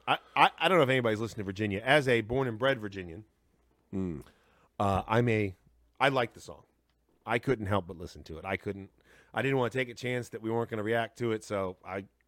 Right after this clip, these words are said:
Speaker 1: decided I was gonna listen to it anyways. And I very
Speaker 2: Which
Speaker 1: much
Speaker 2: one is this?
Speaker 1: Virginia.
Speaker 2: Oh, yeah, yeah, yeah.
Speaker 1: Oh, you listened to it too?
Speaker 2: Yeah.
Speaker 1: Your adopted home?
Speaker 2: Yeah.
Speaker 1: Yeah. It's way better than where you came from.
Speaker 2: Now, way better.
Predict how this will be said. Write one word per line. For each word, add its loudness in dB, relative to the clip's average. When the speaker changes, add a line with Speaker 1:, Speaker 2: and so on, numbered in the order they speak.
Speaker 1:
decided -8
I -6
was -10
gonna -8
listen -14
to -14
it -12
anyways. -14
And -20
I -16
very -14
Speaker 2:
Which 6
Speaker 1:
much -2
Speaker 2:
one 8
is 4
this? 2
Speaker 1:
Virginia. -2
Speaker 2:
Oh, 10
yeah, 12
yeah, 12
yeah. 10
Speaker 1:
Oh, -2
you 2
listened -4
to -4
it -6
too? -8
Speaker 2:
Yeah. 6
Speaker 1:
Your -2
adopted -2
home? -8
Speaker 2:
Yeah. -6
Speaker 1:
Yeah. -20
It's -20
way -6
better -10
than -14
where -16
you -18
came -20
from. -20
Speaker 2:
Now, 2
way 0
better. -6